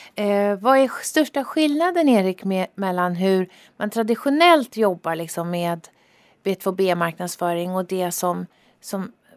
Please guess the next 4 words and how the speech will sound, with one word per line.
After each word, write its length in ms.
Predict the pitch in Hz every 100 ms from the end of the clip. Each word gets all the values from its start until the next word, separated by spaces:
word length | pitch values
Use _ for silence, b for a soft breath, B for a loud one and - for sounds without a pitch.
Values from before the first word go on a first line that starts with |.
| _
Montero-bolagen 1120 | 202 202 214 190 180 185 175 170 170 160 160
och 120 | 165
som, 280 | - 170 170 - b b b b
ehm, 580 | - - - 208 - -